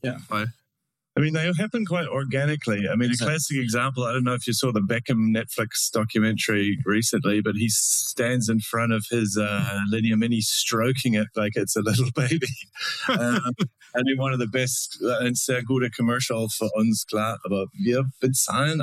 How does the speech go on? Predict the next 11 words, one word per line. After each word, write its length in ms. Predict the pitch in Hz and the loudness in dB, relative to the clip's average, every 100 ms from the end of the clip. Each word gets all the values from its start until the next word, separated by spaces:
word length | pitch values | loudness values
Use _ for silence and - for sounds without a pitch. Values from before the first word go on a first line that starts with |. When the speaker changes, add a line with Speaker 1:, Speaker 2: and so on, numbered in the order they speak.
| - | 0
Speaker 3:
eigentlich 420 | 107 135 131 - | 2 4 2 0
keine 200 | 110 123 | -2 0
Leute. 180 | 117 110 | 2 2
Die 140 | 107 113 | 2 2
ha-, 140 | - | 0
die 140 | - 131 | 0 0
passieren 500 | 143 139 143 165 175 | 0 0 2 0 0
alles 360 | 117 139 131 - | -2 -2 -2 -2
sehr 220 | 131 127 131 - - | 0 0 -2 -10 -8
organically. 800 | - 110 101 131 151 165 180 190 - - _ - | -2 0 2 2 0 2 2 0 -4 -18 _ 0
Ähm, 640 | 107 110 113 113 110 | 2 4 4 4 2